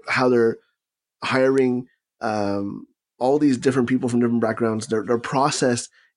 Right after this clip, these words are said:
is sound. And I know a lot of people like to say, "Oh, numbers, analytics, things like that." But no, the, the Maple Leafs, they need to have those results eventually.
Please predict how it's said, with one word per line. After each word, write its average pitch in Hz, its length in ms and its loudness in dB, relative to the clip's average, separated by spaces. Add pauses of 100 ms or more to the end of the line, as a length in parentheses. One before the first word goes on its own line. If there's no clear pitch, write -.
(120)
is 110 240 0
sound. 110 580 0
And 110 100 0
I 113 60 2
know 127 140 4
a - 20 2
lot 127 140 2
of 120 60 0
people 120 180 2
like 113 140 0
to - 60 -10
say, 113 160 2
"Oh, 123 220 2
numbers, 123 480 2
analytics, 113 480 0
things 117 180 -2
like 107 80 -6
that." 117 180 -2 (440)
But 131 120 2
no, 127 180 2
the, 113 100 0
the 123 160 2
Maple 160 400 2
Leafs, 156 320 0 (1400)
they 131 220 2
need 147 220 2
to 156 80 2
have 143 240 -2
those 123 280 0
results 113 460 -2
eventually. 127 640 -2